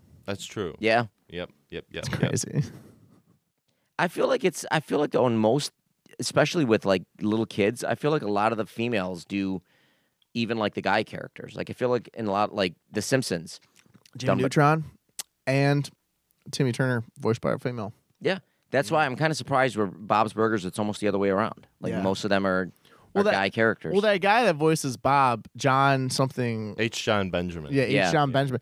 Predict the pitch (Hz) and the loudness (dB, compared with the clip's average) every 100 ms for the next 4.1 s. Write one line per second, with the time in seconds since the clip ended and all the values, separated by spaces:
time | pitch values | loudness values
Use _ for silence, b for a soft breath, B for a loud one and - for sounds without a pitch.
0 | b - 190 202 - 175 - 202 180 165 | b 0 2 2 0 -2 2 0 2 2
1 | 156 135 110 131 120 - 123 107 113 104 | 2 4 4 4 2 2 2 2 -2 -4
2 | - _ _ _ _ _ - - 147 175 | -10 _ _ _ _ _ -14 -2 0 2
3 | 190 180 165 156 156 - 139 135 131 127 | 4 4 4 4 2 2 2 4 4 0